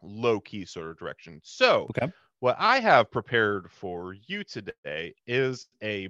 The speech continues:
Speaker 1: bracket, and we are going to figure out what the best frozen food is. So,
Speaker 2: Oh.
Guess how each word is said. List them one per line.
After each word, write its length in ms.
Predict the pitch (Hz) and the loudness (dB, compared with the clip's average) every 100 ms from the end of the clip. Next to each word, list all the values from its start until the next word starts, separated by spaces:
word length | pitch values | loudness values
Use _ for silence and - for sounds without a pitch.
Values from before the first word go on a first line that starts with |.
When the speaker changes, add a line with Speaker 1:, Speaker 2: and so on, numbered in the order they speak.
| 95 | -10
Speaker 1:
bracket, 600 | 139 139 135 90 87 - - _ _ _ _ | -2 -2 -2 -6 -10 -12 -20 _ _ _ _
and 260 | 117 110 110 | -4 -4 -6
we 180 | 233 | -6
are 140 | 247 131 | -4 -2
going 260 | 107 104 101 | -2 -2 -4
to 140 | 101 | -8
figure 480 | - - 104 95 98 | -6 -2 -2 -2 -8
out 280 | 98 85 - | -8 -10 -14
what 580 | - 92 98 135 185 - 107 107 | -20 -18 -6 -4 -4 -8 -18 -10
the 240 | 113 92 85 _ - | -10 -10 -14 _ 0
best 540 | 156 226 - - - _ _ _ _ _ | 0 0 -6 -18 -20 _ _ _ _ _
frozen 640 | _ - - 107 135 139 | _ -12 -4 -2 -2 -6
food 420 | 131 - 120 101 78 | -10 -4 -2 -2 -6
is. 300 | 50 64 - | -12 -16 -18
So, 340 | - - - | -16 -2 4
Speaker 2:
Oh. 340 | 208 127 85 | 6 6 2